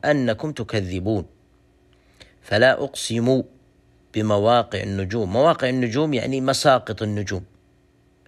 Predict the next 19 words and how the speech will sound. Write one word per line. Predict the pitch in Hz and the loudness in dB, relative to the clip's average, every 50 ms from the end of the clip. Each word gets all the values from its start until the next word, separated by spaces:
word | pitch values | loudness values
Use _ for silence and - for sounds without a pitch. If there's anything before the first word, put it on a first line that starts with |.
| _ _ | _ _
عند | - 123 120 110 113 | -2 -2 2 2 2
غروب، | 107 95 117 117 117 117 101 82 - | 2 2 2 2 2 0 0 -2 -6
آه، | - - - 52 - 50 50 - 50 50 - - - - - - - - - - - - - - - - - - - | -8 -10 -10 -12 -12 -14 -16 -16 -18 -18 -18 -18 -20 -20 -18 -18 -18 -18 -18 -18 -18 -20 -20 -20 -20 -20 -20 -14 -8
عند | - 104 98 | -6 -2 -2
غروب | 110 101 107 120 127 107 | 0 2 2 2 2 4
هذه | 107 113 107 98 104 104 | 4 2 2 2 0 -2
النجوم. | 101 101 104 95 92 92 82 - _ _ _ _ _ _ _ _ _ _ _ _ _ _ _ _ _ _ _ _ _ _ | -2 -2 -2 -4 -4 -6 -8 -10 _ _ _ _ _ _ _ _ _ _ _ _ _ _ _ _ _ _ _ _ _ _
"فلا | - - 101 110 131 143 | -2 0 4 4 4 4
أقسم | - 139 - - - 135 127 127 | 2 -2 -8 -6 -2 0 2 2
بمواقع | 120 110 107 117 113 113 107 104 113 120 120 107 95 - 92 98 | 2 2 2 2 2 2 2 4 4 4 4 4 2 -2 -4 -4
النجوم | 98 98 95 92 90 87 82 107 110 104 90 92 | -2 -4 -4 -4 -4 -4 -4 -2 -2 -2 -2 -4
وإنه | 95 - 143 160 160 147 139 127 120 110 107 104 107 101 | -4 -2 0 0 0 0 0 2 0 0 0 0 -2 0
لقسم"، | 101 101 101 - 139 135 - - 113 101 101 110 123 120 98 85 - _ _ _ _ _ _ _ _ _ _ _ _ _ _ _ _ _ _ _ _ _ _ _ _ _ - - | -2 -2 0 2 0 0 2 0 -2 0 0 2 0 0 0 -4 -8 _ _ _ _ _ _ _ _ _ _ _ _ _ _ _ _ _ _ _ _ _ _ _ _ _ -10 -6
يعني | 92 98 101 104 | -4 -2 -2 2
هذا | 117 156 175 165 156 | 4 4 4 4 2
القسم | 139 - - 151 147 - 135 113 113 | -2 2 2 2 4 4 2 0 0
الذي | 110 110 113 117 113 110 | 0 0 0 0 0 0
أقسم | - - 160 - - - 135 135 131 131 | -2 -2 -2 -2 -4 -2 -2 0 0 2
به | 131 139 170 165 185 208 214 202 | 2 2 2 4 2 2 0 -4